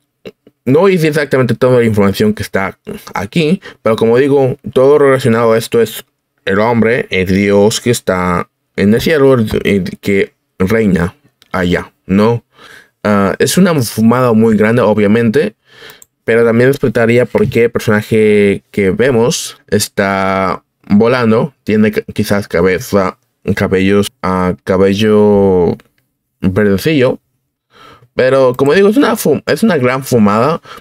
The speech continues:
pero no, no sería tan descabellado quizás pensar eso, teniendo en cuenta que, como digo,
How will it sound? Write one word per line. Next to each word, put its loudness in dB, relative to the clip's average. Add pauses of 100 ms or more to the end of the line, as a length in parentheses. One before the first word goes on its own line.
pero 2
no, 2 (180)
no 0
sería 0
tan -2
descabellado 0
quizás -4
pensar -2
eso, -2 (260)
teniendo 0
en -2
cuenta -2
que, -2
como 0
digo, 2